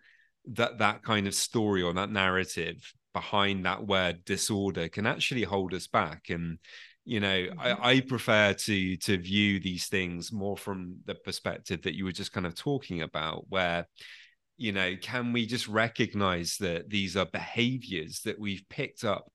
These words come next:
Speaker 1: over time? Um,
Speaker 2: Mm-hmm.
Speaker 1: perhaps at some point in our lives, they were actually serving us in some way. Um,
Speaker 2: Right.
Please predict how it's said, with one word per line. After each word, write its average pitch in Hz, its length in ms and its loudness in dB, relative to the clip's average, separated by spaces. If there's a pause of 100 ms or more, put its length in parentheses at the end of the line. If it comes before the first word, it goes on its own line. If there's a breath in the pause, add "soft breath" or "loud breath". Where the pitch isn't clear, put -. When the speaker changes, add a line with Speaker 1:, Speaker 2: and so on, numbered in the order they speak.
Speaker 1:
over 101 320 -2
time? 95 540 -4 (540 soft breath)
Um, 95 260 4
Speaker 2:
Mm-hmm. 92 60 -4
Speaker 1:
perhaps 95 520 0
at 110 80 -4
some 160 240 4
point 87 340 -2
in 92 120 -6
our 82 160 -2
lives, 85 600 -6 (360 soft breath)
they 113 100 4
were 117 300 6
actually 101 420 2
serving 98 520 -2
us 85 240 -10
in 85 120 -6
some 82 300 -6
way. - 300 -12 (500)
Um, 90 320 2
Speaker 2:
Right. 269 300 4